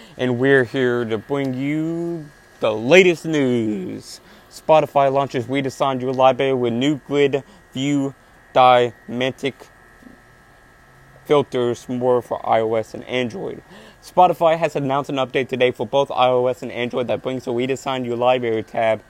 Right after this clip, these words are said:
Changes include a new grid view Dimentic filters, improved sorting, and more to better access all your music and podcasts in one place. So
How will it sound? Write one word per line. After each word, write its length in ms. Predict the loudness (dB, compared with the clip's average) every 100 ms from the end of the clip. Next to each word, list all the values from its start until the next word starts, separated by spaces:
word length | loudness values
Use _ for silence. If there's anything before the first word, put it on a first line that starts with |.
| -20 -20 -20 -10
Changes 420 | -4 -4 -4 -6
include 300 | -8 -4 -2
a 80 | -2
new 160 | -4
grid 260 | -4 -4 -4
view 220 | -4 -6
Dimentic 800 | 0 4 4 2 -4 -6 -8 -8
filters, 480 | -4 -6 -4 -8 -6
improved 560 | -8 -10 -8 -6 -8 -14
sorting, 520 | -10 -8 -8 -10 -8
and 200 | -8 -4
more 200 | -4 -4
to 300 | -6 -8 -8 -10 -20 -20 -20 -20 -4 0
better 420 | 2 2 0 0
access 420 | 4 4 2 -6 -2
all 240 | 2 4
your 240 | 2 -2
music 460 | -2 -2 -4 -6 -6
and 140 | -6 -4
podcasts 720 | 0 2 0 -2 -2 -2 -6
in 160 | -8 -6
one 220 | -6 -6
place. 400 | -2 0 0 -4
So 540 | -12 -6 -2 0 -2